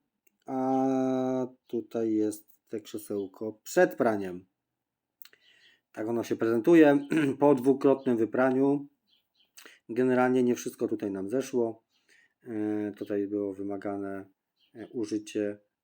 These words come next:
dodatkowej chemii i dopiero wtedy efekt był dla mnie,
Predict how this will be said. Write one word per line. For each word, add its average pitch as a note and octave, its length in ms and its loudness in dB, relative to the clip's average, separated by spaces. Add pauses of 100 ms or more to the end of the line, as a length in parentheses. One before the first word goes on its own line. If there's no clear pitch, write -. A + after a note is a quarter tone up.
(120)
dodatkowej G2+ 960 -6 (300)
chemii B2+ 800 -2 (520)
i F3 360 -6
dopiero A#2 440 -2
wtedy G#2+ 580 -6 (260)
efekt G#2+ 500 -8
był G2+ 420 -6 (300)
dla G#2 240 -6
mnie, G#2 340 -6